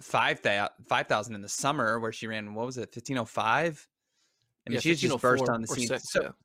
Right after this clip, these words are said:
Speaker 1: fifteen oh four. So, I mean, the ten thousand is, is her best opportunity. I, I, does she have a reasonable shot to make the Olympic team? I mean, she'll have to get better than where she's even at right now, but I guess that's not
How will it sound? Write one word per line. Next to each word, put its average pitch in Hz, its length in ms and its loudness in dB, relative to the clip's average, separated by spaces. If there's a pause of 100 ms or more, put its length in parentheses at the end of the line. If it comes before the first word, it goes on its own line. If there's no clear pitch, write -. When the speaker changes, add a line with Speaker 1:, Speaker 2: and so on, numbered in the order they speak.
(580)
Speaker 1:
fifteen 131 240 -2
oh 117 60 -2
four. - 180 -8 (640)
So, 202 200 6
I 175 40 8
mean, 160 300 0 (1080)
the 147 120 -2
ten 185 200 2
thousand 147 380 4
is, 123 340 -6
is 127 120 -6
her 127 100 -2
best 123 260 0
opportunity. 156 840 -2
I, 127 240 2
I, 135 180 2 (640)
does 131 140 0
she 156 80 2
have 120 100 4
a 117 40 0
reasonable 151 720 0
shot 151 640 4
to 156 120 -6
make 143 240 -2
the 151 100 -2
Olympic 143 300 -4
team? 156 380 -6
I - 20 -10
mean, 123 220 -2
she'll 165 200 4
have 147 120 4
to 131 80 -6
get 117 160 0
better 120 240 4
than 113 480 -4
where 120 260 2
she's 117 240 -4
even 113 220 -4
at 110 180 0
right 110 220 2
now, 120 460 2 (760)
but 120 300 6 (440)
I 120 80 2
guess 139 220 4
that's 143 200 4
not 117 340 4